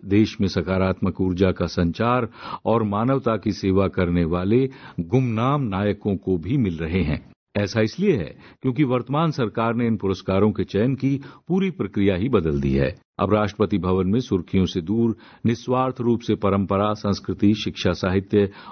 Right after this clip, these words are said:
और स्वास्थ्य के लिए सेवा करने वाले गुमनाम नायक जनता के पद्म का सम्मान बढ़ा रहे हैं। वर्ष दो हज़ार छब्बीस में सार्वजनिक जीवन को समृद्ध करने वाली एक सौ इकतीस विभूतियों को सम्मानित किया जाएगा।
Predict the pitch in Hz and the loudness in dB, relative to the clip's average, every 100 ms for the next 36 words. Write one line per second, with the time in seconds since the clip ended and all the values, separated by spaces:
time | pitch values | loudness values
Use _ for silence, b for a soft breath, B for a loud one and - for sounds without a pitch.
0 | B 107 - 120 143 143 143 123 120 113 | B -2 -2 -2 -2 -2 -4 0 0 0
1 | 113 104 101 104 92 95 95 95 98 90 | 0 0 0 0 0 2 2 4 2 0
2 | B B - 98 101 98 95 82 92 113 | B B -4 0 2 2 0 -2 2 2
3 | 117 - B B 87 113 120 113 107 104 | 2 -6 B B -2 -2 0 -2 0 -2
4 | 87 101 92 95 87 - 87 87 90 80 | 0 0 0 -2 -4 0 0 2 0 -2
5 | 76 78 76 82 135 85 - b b b | -2 0 0 0 0 -2 -10 b b b
6 | - 98 92 92 92 90 87 - 82 95 | -2 0 0 -2 0 0 0 -2 -2 0
7 | 107 107 104 101 B B B 113 107 98 | 0 -2 -2 -2 B B B -4 -4 -2
8 | 101 104 87 107 107 101 104 - 113 120 | -2 -4 -2 0 0 -2 -6 -2 0 0
9 | 101 113 - 110 104 98 104 107 117 117 | -2 -6 0 0 2 0 0 0 -2 -4
10 | B B - 117 - 151 135 - 131 - | B B -4 -4 0 0 0 0 -2 0
11 | 170 131 - - B B B 95 110 104 | 0 0 -2 -16 B B B 0 0 2
12 | 165 180 160 120 101 - 87 87 87 85 | -2 0 -2 -2 -4 0 2 2 0 -2
13 | - 87 82 117 113 73 | -2 -2 2 0 0 -6